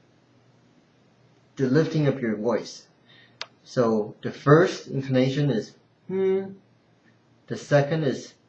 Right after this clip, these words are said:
hmm. The third is hmm. The fourth is hmm. So to apply these, th-, these intonations are, are not used by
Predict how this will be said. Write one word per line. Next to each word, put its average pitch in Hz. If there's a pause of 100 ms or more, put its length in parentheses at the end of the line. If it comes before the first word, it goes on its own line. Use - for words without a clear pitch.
(160)
hmm. 139 (1500)
The 135
third 160
is 107 (260)
hmm. 110 (1500)
The 120
fourth 170
is 113 (360)
hmm. 220 (2250)
So 139 (640)
to 151
apply 151 (120)
these, 135 (220)
th-, 139
these 175
intonations 160
are, 117
are 127
not 123
used 127
by 110